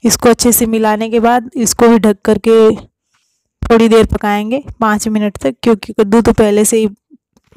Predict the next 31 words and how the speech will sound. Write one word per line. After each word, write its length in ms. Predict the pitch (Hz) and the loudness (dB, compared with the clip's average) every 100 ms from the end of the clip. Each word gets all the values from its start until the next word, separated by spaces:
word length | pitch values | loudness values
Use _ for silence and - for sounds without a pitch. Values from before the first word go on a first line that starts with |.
| _ | _
पक 100 | - | -4
गया 280 | 220 202 220 | -2 2 2
है, 200 | 208 214 | 2 0
थोड़ा 440 | 247 - 208 208 208 | -4 -4 0 2 2
बस 320 | 214 - - _ _ 226 | 2 0 -8 _ _ -6
बचा 260 | 214 226 | -4 -2
है 60 | 214 | -2
पकने 380 | 208 208 208 208 | -4 -6 -8 -10
के 100 | 240 | -10
लिए। 120 | 269 _ _ _ _ _ _ _ | -12 _ _ _ _ _ _ _
और 140 | 220 208 | 0 0
इसमें 320 | 214 208 214 | 0 -2 2
जो, 420 | 220 214 226 359 262 240 240 | 4 4 2 -2 -12 -10 -4
इस 200 | 247 220 | -2 2
बात 220 | 233 233 | 2 2
का 100 | 254 | 0
ध्यान 280 | 233 226 233 | 2 2 0
रखेंगे 320 | 226 240 247 | 0 0 0
पहले 260 | 226 208 | 0 0
से 120 | 208 233 | -2 -4
भी 100 | 220 | -2
नमक 280 | 214 214 | 0 0
पड़ा 260 | 202 214 208 | 0 0 4
हुआ 200 | 202 202 | 4 4
है, 160 | 208 254 _ _ _ _ _ _ _ _ - | 2 -6 _ _ _ _ _ _ _ _ -2
तो 160 | 208 | 0
नमक 360 | 202 208 208 196 | 2 -2 -4 -4
उतना 240 | 208 208 | -4 -4
ही 160 | 208 208 | -4 -2
डालना 380 | 202 190 190 196 | 0 0 -2 -4
है। 240 | 196 233 | -8 -10